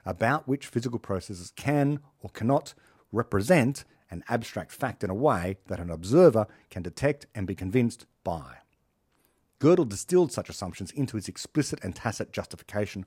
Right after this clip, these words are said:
of his results. His results were self-evidently justified, not because they were pure logic, but because mathematicians found the assumptions self-evident. One of Gödel's assumptions was the traditional one that a proof can have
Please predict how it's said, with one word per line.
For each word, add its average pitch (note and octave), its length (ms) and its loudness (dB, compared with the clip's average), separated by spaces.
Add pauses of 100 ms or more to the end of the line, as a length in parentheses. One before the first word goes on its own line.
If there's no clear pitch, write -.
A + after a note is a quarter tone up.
of G#2+ 180 -6
his G2 180 -8
results. E2 440 -14 (280)
His G#3+ 160 0
results F#2+ 400 -2
were G2 80 -4
self-evidently F2+ 680 -4
justified, G2+ 600 -4
not F#3 120 0
because C#3 280 0
they A2 80 0
were F2+ 160 0
pure G2 320 -2
logic, B2+ 420 -2 (220)
but C#3 120 -2
because C3+ 340 0 (180)
mathematicians G#2+ 880 0
found B2+ 480 0
the G#2+ 100 0
assumptions F#2+ 720 -2
self-evident. D#2 720 -10 (400)
One E3+ 220 0
of A3+ 100 -2
Gödel's G2+ 380 4
assumptions D#2+ 520 -12
was B2 180 0
the A#2+ 80 -2
traditional B2 480 -2
one E2 280 -8
that A#2 180 -2
a A#2 60 -4
proof D#3+ 340 0 (320)
can A#2+ 180 -4
have C#3 420 0